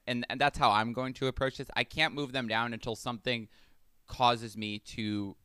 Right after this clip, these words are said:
have, you know, less confidence. If there has to be something that rolls back some area of what I thought about this team. That doesn't even involve wins and losses. It just involves concerning elements or things that I think fundamentally change.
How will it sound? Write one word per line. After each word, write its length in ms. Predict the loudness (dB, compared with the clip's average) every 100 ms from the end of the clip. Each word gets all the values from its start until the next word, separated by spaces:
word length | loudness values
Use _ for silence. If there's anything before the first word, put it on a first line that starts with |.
| -2
have, 320 | 2 2 0
you 160 | -6 -4
know, 160 | -4 -4
less 220 | -4 -4
confidence. 560 | -2 -2 0 -4 -6 -6
If 80 | -2
there 160 | -2
has 160 | -2 -4
to 60 | -8
be 80 |
something 420 | -6 -4 -2 0 2
that 180 | 2 0 -14 _ _ -4
rolls 380 | 2 4 2
back 320 | 4 4 4 -2
some 320 | -2 0 2
area 360 | 2 2 2
of 100 | -2
what 260 | 0 2 2
I 80 | 0
thought 260 | 0 -2
about 280 | 0 -4 -4
this 180 | -8 -8
team. 280 | -8 -8 -8 -16 -4
That 160 | -2 0
doesn't 200 | 0 0
even 200 | -2 -2
involve 300 | 2 4 4
wins 280 | 2 0 -4
and 100 | -6
losses. 480 | -4 -4 -8 -10 -8
It 100 | -6
just 200 | -6 -4
involves 400 | 0 2 2 -2 -20 _ -6
concerning 580 | -4 0 0 2 2
elements 480 | 2 2 0 -2 -6
or 60 | -4
things 260 | -4 -2
that 80 | -2
I 40 | -4
think 260 | -4 -6
fundamentally 640 | -2 -2 0 -2 -2 -4 -4
change. 480 | -4 -4 -4 -10